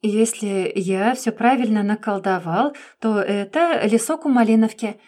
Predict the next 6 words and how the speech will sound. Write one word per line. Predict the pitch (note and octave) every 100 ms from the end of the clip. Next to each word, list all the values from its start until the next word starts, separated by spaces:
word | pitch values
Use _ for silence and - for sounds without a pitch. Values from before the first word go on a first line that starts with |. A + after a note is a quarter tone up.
| _ _ _ -
Сейчас | A#3 A3+ G#3 G3 -
дух | G#3+ F#3+ A#3+ -
переведем | G#3 G3 F#3+ F#3+ D4+ E4 - -
и | C4+ D4+
пойдем | - D4+ D#4 A#3+ B3+
потихоньку. | A#3+ A#3+ A#3+ A#3 A3 G#3+